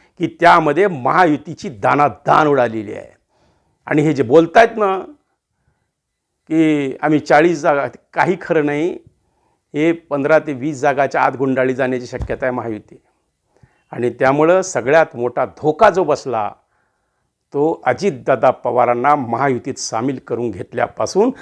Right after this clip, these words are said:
सर्वसामान्य मतदार बोलणार नाही, पण केल्याशिवाय चुकणार नाही, त्याला ते आवडलेलं नाही. कारण आदल्या दिवशी पंतप्रधान सांगतात की सत्तर हजार कोटीचा फ्रॉड झाला राष्ट्रवादीमध्ये, आणि दुसऱ्या दिवशी अजितदादाला तुम्ही प्रवेश देता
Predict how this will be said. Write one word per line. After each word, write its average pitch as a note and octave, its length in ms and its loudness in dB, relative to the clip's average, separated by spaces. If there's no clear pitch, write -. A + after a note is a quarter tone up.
सर्वसामान्य G#3 760 2
मतदार A#3 400 4
बोलणार A#3 460 6
नाही, G3+ 220 2
पण D#3+ 80 -6
केल्याशिवाय A3+ 600 4
चुकणार E3 360 0
नाही, C#3+ 240 -2
त्याला E3 440 2
ते E3 200 0
आवडलेलं D3+ 580 6
नाही. G2+ 160 -12
कारण C3+ 140 -2
आदल्या C#3 420 4
दिवशी A#3 320 0
पंतप्रधान F3+ 460 4
सांगतात F3+ 400 2
की E3+ 80 -4
सत्तर - 400 -2
हजार D#3+ 260 2
कोटीचा E3 440 -2
फ्रॉड D3+ 320 2
झाला C#3 260 2
राष्ट्रवादीमध्ये, C3+ 960 -2
आणि A2+ 100 -8
दुसऱ्या G3 340 2
दिवशी G#3 260 -4
अजितदादाला F3 520 0
तुम्ही E3 260 -4
प्रवेश D3+ 280 -2
देता C3 400 0